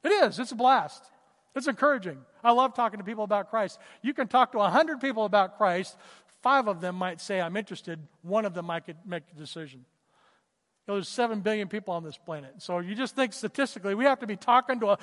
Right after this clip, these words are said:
a lot of people to get a conversation with a couple so that one might make a faith commitment.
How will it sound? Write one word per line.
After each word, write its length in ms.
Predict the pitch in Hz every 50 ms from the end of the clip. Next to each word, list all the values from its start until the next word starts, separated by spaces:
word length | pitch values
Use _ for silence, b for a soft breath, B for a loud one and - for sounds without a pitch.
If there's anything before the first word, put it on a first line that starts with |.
| B B
a 80 | 208
lot 360 | 185 180 214 226 254 302 339 359
of 100 | 349 349
people 520 | 330 359 359 349 - - - 208 220 - - - - _ _ _ b b b b b b
to 60 | - 185
get 100 | 196 202
a 60 | 190
conversation 640 | - 226 240 240 233 - - 254 254 - - 240 240
with 120 | 233 214
a 40 | 214
couple 560 | - - 277 285 - - 190 185 185 180 - - - - b b b b b b b b b
so 200 | _ - 202 190
that 180 | 185 175 160 196
one 240 | 185 185 190 190
might 320 | 185 175 170 170 165 165 160 _ _ _ _ _ _ _ _ _ _ _ _ _ _ _ _ _ _ _
make 140 | - 165 151
a 60 | 143
faith 240 | 123 - 160 143 _ _
commitment. 320 | 143 131 123 117 113 _